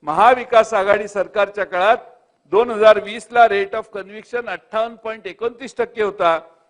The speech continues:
आणि आता या सरकारच्या काळात दोन हजार तेवीस ला rate of conviction हा एक्केचाळीस पूर्णांक छत्तीस टक्के आहे.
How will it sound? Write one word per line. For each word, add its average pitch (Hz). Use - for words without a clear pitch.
आणि 202
आता 196
या 214
सरकारच्या 202
काळात 190
दोन 247
हजार 208
तेवीस 190
ला 214
rate 196
of 202
conviction 196
हा 214
एक्केचाळीस 202
पूर्णांक 180
छत्तीस 233
टक्के 233
आहे. 175